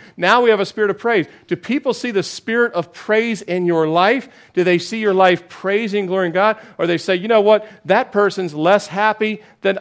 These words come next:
I am. Why would I ever want their Christian bondage?" That's a sad thought, isn't it?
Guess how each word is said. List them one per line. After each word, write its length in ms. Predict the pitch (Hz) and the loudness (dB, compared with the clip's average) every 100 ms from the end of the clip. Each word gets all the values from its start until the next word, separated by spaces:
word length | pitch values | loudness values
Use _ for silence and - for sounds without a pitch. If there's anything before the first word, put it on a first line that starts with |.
| - | -2
I 240 | 220 277 | 0 2
am. 320 | 185 151 139 | 2 0 -2
Why 240 | 151 175 196 | 0 2 2
would 160 | 185 | 0
I 180 | 165 151 - | 0 -2 -4
ever 340 | - 226 220 220 | -4 -2 2 2
want 440 | 190 208 151 139 - _ - | 4 4 4 2 -6 _ -20
their 340 | 120 160 185 | -4 0 0
Christian 480 | 185 - 180 - 165 | 0 -2 -4 -4 -6
bondage?" 680 | 147 147 139 104 - - - _ _ _ _ - - _ _ _ _ _ _ - - _ | -4 -4 -4 -8 -12 -18 -20 _ _ _ _ -20 -20 _ _ _ _ _ _ -20 -20 _
That's 240 | - 202 143 | -6 -6 -6
a 40 | |
sad 460 | - - 185 208 - | -10 -10 -10 -12 -12
thought, 300 | 208 190 123 | -6 -4 -4
isn't 220 | 127 180 | -2 -4
it? 200 | 233 | -4